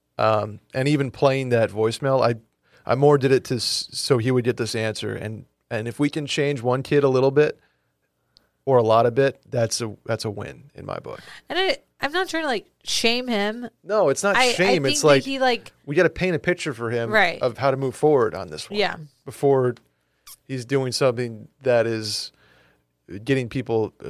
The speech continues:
Speaker 1: pissed off at him or
Speaker 2: Right.
Speaker 1: worse, right? So,
Speaker 2: But I think so many people, I mean, we talk on this podcast pretty much all the time about just growing up in your twenties, and that's part of it. It's like growing up,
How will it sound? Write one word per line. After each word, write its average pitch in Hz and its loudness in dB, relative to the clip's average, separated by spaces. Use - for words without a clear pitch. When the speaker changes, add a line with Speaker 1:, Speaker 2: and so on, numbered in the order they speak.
Speaker 1:
pissed - -4
off 123 4
at 123 -2
him 120 -4
or 123 2
Speaker 2:
Right. 117 0
Speaker 1:
worse, - -2
right? 107 0
So, 110 0
Speaker 2:
But 330 0
I 349 2
think 330 -6
so 285 -4
many 277 -8
people, 214 -2
I 233 -4
mean, 240 -6
we 254 -6
talk 226 -4
on 196 -2
this 190 -14
podcast 180 -2
pretty 285 -4
much 214 -6
all 208 0
the 175 -8
time 202 -6
about 185 2
just - -8
growing 190 -4
up 208 -4
in 190 -8
your 175 -12
twenties, 190 -8
and 170 -12
that's 190 -4
part 202 -6
of 160 -8
it. 151 -8
It's 160 -10
like 170 -6
growing 208 -2
up, 202 -6